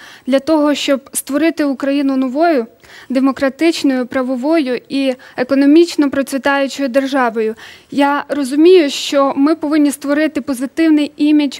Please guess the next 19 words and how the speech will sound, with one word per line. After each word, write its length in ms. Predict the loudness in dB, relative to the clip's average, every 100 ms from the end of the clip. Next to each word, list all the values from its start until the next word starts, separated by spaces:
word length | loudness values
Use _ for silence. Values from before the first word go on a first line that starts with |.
| -18 -14
України 680 | -10 -2 0 2 2 2 2
у 340 | -2 -4 -4 -4
світовій 460 | -6 -6 -2 -4
спільноті. 800 | -4 -2 2 4 2 -2 -8 -14 -16 -20 -20 -20 _ _
Я 220 | -4 0 0
завжди 360 | -2 -2 -2
собі 300 | -2 -2 -2
кажу: 460 | 0 0 0 -4 -4
«Держава — 540 | -4 -2 0 0 0
це 240 | -2 -2 0
я». 380 | 2 0 -2 -6 _ _ _ -14
Бо 200 | -6 -2
я 260 | 0 0 -2 -10 -18
своїм 340 | -8 0 4 2
способом 640 | 0 -4 -2 -2 -2 -2
життя, 460 | -4 -4 0 2 0
своїми 560 | 0 0 2 2 0 -6 -20 -20 _ _
цінностями 760 | 0 4 6 4 0 2 2
життєвими, 760 | 2 -2 0 0 0 -2 -4 -6